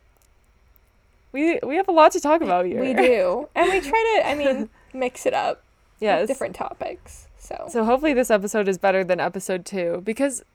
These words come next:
Speaker 1: this is a tangent, but I hate how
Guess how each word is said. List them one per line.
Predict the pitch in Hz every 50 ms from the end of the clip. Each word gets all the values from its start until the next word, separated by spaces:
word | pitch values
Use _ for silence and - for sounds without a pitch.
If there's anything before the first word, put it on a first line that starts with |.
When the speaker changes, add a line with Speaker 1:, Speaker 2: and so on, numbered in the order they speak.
| _ _ _ _ _ -
Speaker 1:
this | 233 226 240 220
is | 226 214 214
a | 208
tangent, | 196 214 208 190 190 190 190 196 196 185 -
but | 214 -
I | - 214 226 220
hate | 202 196 208 214 208 233 262 302 311 - _ _ _ - - - _ _
how | - - 220 220 214 214 208 202 202 202 196 170 -